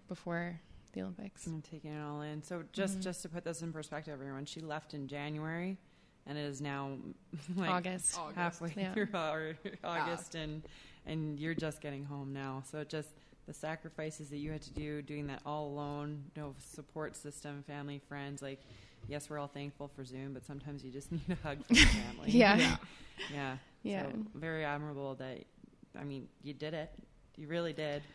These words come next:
Speaker 1: <laughs>
Speaker 2: You made it
Speaker 1: In the middle
Speaker 2: happen.
Speaker 1: of it, I was like, "Whoa, we're still long." And I, I even actually at Olympic trials, I was like, "Man, I really wanna qualify for the Olympics, but I equally wanna go, like, I
Speaker 2: Yeah.
Speaker 1: wanna go home."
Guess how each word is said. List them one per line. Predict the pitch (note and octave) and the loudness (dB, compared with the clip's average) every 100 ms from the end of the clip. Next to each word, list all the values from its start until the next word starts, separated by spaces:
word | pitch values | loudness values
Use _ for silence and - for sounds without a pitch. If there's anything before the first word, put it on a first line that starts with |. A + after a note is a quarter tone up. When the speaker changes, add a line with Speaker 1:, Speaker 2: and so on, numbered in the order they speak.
| - | -4
Speaker 1:
<laughs> | A3 - - - - E3 | -4 -4 -6 -2 0 2
Speaker 2:
You | |
made | F3 | 4
it | F3+ | 10
Speaker 1:
In | B3+ | 12
the | B3 | 12
middle | B3 C4 | 12 12
Speaker 2:
happen. | C4+ C4+ | 12 12
Speaker 1:
of | D#4 | 12
it, | |
I | C4+ | 12
was | A3+ G#3+ | 12 10
like, | G3+ G3 F#3+ | 8 4 2
"Whoa, | A3 G#3+ A3 A3 G#3 G3+ G3+ | 0 2 6 10 10 10 10
we're | G3+ | 8
still | - - G#3 G3+ | 4 6 8 8
long." | F#3+ F#3+ F#3+ | 8 6 8
And | A3+ A#3 | 10 10
I, | - - | 8 8
I | A3 | 10
even | - B3+ C4 | 12 10 10
actually | G#3+ G#3 G#3+ | 8 8 6
at | G3 | 6
Olympic | F#3+ F#3+ F#3+ | 6 2 -2
trials, | - F#3 F3+ F#3+ | 0 2 2 0
I | |
was | F#3+ | -2
like, | - - - - - - - - - | -2 -4 -6 -14 -20 -20 -20 -20 -8
"Man, | G#3 G3 F#3 | -4 -2 -2
I | - | -2
really | G3 G#3 G#3+ | 2 6 6
wanna | G#3+ G#3+ G#3 | 6 4 4
qualify | G#3 G3+ G3+ | 2 4 4
for | G3 | 2
the | G3+ | 0
Olympics, | G3+ A3 A3 | 0 -2 -4
but | - G#3 | -4 0
I | F#3+ G3+ - - | 0 -2 -10 -4
equally | G#3+ G3 G3+ F#3+ | -2 2 2 2
wanna | F#3+ F#3 | 2 0
go, | F#3 F#3 - - - | 0 0 -4 -10 -6
like, | G3 | 2
I | G3 | 4
Speaker 2:
Yeah. | |
Speaker 1:
wanna | G3+ | 6
go | F#3+ | 6
home." | F#3 F#3 F#3 F#3 F#3+ G#3 | 4 2 0 0 -2 2